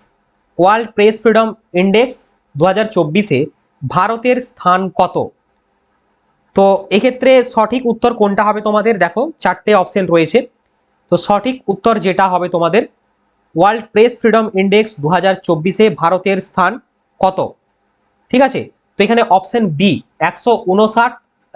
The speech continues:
র্যাঙ্কে রয়েছে ভারত, এটা হয়ে যাবে সঠিক উত্তর তোমাদের, ঠিক আছে? ওয়ার্ল্ড প্রেস ফ্রিডম ইনডেক্স দু হাজার চব্বিশে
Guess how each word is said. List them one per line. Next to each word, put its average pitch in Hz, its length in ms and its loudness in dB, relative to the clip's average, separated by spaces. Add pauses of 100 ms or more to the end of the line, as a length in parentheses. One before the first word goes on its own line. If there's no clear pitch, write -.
র্যাঙ্কে 190 320 0
রয়েছে 180 300 0 (100)
ভারত, 170 220 0 (420)
এটা 214 120 2 (100)
হয়ে 175 200 -4
যাবে 175 140 0 (200)
সঠিক 180 320 -2 (180)
উত্তর 156 220 0 (100)
তোমাদের, 110 260 -6 (140)
ঠিক 247 180 2
আছে? 277 120 -4 (640)
ওয়ার্ল্ড 214 360 0
প্রেস 202 220 -2
ফ্রিডম 214 320 2
ইনডেক্স 214 260 -2
দু 170 100 0
হাজার 190 240 -2
চব্বিশে 175 340 -2